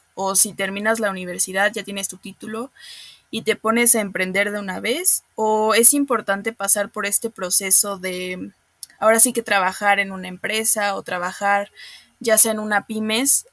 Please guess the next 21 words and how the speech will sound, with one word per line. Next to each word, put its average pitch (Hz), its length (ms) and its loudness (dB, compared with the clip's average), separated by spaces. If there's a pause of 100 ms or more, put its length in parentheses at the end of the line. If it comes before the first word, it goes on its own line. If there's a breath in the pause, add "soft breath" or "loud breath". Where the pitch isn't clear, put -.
o, 190 440 -4
o, 202 240 -8
o 208 120 -10
cómo 240 320 -2
crees 208 260 0
que, 220 440 -4
que 202 100 -4
sea 202 260 2
mejor 202 440 -6
para, - 600 -2
para 208 240 4
un 226 120 0
emprendedor 175 600 -6 (160)
joven. - 420 -8 (400 soft breath)
O - 20 -8
sea, 202 160 0
tener 220 400 0
como 254 260 -2
este 202 880 -2 (320)
background 202 840 0
de, 180 500 -8